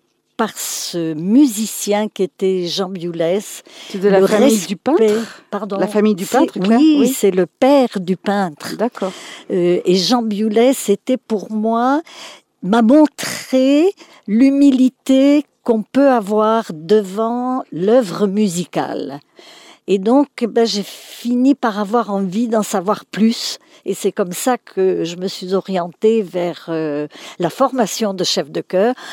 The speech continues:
Speaker 1: alors qu'à l'origine, je n'imaginais pas du tout me mettre, euh, de ce côté-là. Et j'ai eu la chance d'avoir une formation top. Top, puisque j'ai eu la chance d'avoir, euh, cette formation avec les plus grands chefs. Et, hum,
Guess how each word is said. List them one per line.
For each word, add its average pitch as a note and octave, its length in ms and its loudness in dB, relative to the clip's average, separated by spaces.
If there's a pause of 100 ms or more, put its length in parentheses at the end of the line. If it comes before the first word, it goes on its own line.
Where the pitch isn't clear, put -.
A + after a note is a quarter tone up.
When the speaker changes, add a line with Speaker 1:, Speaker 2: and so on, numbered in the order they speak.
(120)
Speaker 1:
alors E3+ 280 -2
qu'à D#3+ 120 0
l'origine, D3+ 560 -2
je E3 160 -4
n'imaginais D#3+ 640 -4
pas E3+ 160 -4
du F3 200 -6
tout A#3 280 -6
me A3 100 -6 (140)
mettre, G3 440 -2
euh, D#3 680 -6
de D#3+ 160 -2
ce F3+ 220 -4
côté-là. C#3+ 500 -8 (420)
Et G#3+ 100 0
j'ai F#3 160 2
eu G3 100 0
la F#3+ 160 2
chance A3 420 -2
d'avoir F3+ 480 -4 (120)
une D#3+ 460 -10
formation F#3 640 -6 (100)
top. - 260 -4 (640)
Top, E3+ 160 -2 (140)
puisque E3+ 280 -8
j'ai D#3 240 -4
eu D#3 120 -6
la D#3 100 -4
chance E3 300 -6
d'avoir, D#3 340 -4 (120)
euh, D3 180 -6
cette - 260 -10
formation D#3 460 -8
avec D3+ 340 -12
les D#3+ 80 -10
plus A3 220 -4
grands F3 500 0
chefs. G#3 500 0 (520)
Et, F3+ 640 4
hum, E3 520 -10